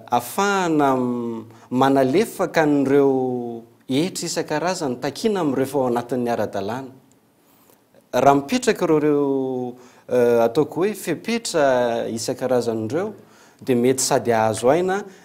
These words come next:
ny sehatra tsy ara-dalàna izany angamba mety tsy ahazo laka eto amin'ny firenena intsony fa samy roborobo, eh, ho ara-dalàna ny olona. Fa eo koa ho betsaka koa ny olona mandoa hetra ara-dalàna araka ny tokony ho izy,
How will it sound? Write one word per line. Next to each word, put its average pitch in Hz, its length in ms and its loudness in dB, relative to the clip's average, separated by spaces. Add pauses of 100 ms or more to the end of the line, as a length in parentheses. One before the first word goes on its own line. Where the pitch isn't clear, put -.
ny 120 540 2
sehatra 131 400 0
tsy - 120 -2
ara-dalàna 110 460 0
izany 113 240 -4
angamba 151 260 -4
mety 113 200 -6
tsy - 180 -6
ahazo 104 480 -2
laka 117 340 -4
eto 120 200 -4
amin'ny 107 100 -8
firenena 113 440 -2
intsony 165 280 -4
fa 170 160 -6
samy 117 320 -2
roborobo, 104 880 -6 (400)
eh, 107 40 -6
ho 107 340 0
ara-dalàna 117 600 2
ny 156 140 2
olona. 180 300 -4 (500)
Fa 170 180 0
eo 151 180 4
koa 240 400 2 (420)
ho 135 140 0
betsaka 170 560 2
koa 247 280 -4
ny 185 180 0
olona 170 260 2
mandoa 151 440 2
hetra 160 260 0
ara-dalàna 135 640 0
araka 139 300 2
ny 131 100 0
tokony 143 300 -4
ho 151 100 0
izy, 226 360 -4